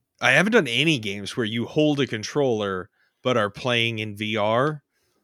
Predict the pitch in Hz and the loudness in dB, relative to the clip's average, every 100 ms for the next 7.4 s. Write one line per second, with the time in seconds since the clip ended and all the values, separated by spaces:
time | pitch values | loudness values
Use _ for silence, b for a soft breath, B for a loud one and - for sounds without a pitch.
0 | _ - 107 104 98 95 104 104 104 107 | _ -8 -2 0 0 -2 -4 -6 -6 -6
1 | - 101 117 120 110 101 98 _ - 95 | -6 -2 -2 -2 -4 -6 -6 _ -8 -8
2 | 98 - 120 117 110 107 98 107 107 104 | -8 -4 -2 0 -2 -4 -4 -4 -2 -2
3 | 104 101 98 _ - - 123 127 120 117 | -4 -4 -8 _ -18 -12 -4 0 0 -4
4 | 113 - 113 - 117 110 107 107 - 127 | -10 -12 -10 -4 -2 -2 -4 -6 -4 -2
5 | 117 117 117 - 104 110 104 101 117 110 | -2 -2 -6 -8 -6 -2 0 -2 -4 -6
6 | - 104 101 104 98 101 110 101 104 98 | -4 -4 -4 -10 -8 -8 -6 -8 -10 -10
7 | 113 107 101 98 | -8 -6 -8 -10